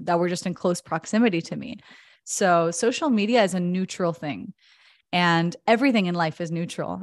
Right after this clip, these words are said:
Everything in life is neutral until we place our own judgments onto it. I see social media as something that is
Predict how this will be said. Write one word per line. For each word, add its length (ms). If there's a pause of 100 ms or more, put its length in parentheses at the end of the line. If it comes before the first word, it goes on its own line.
Everything 380
in 80
life 220
is 80
neutral 400
until 260
we 140
place 420
our 180
own 600 (500)
judgments 540
onto 360
it. 180 (500)
I 200
see 220
social 360
media 540
as 680
something 480
that 120
is 320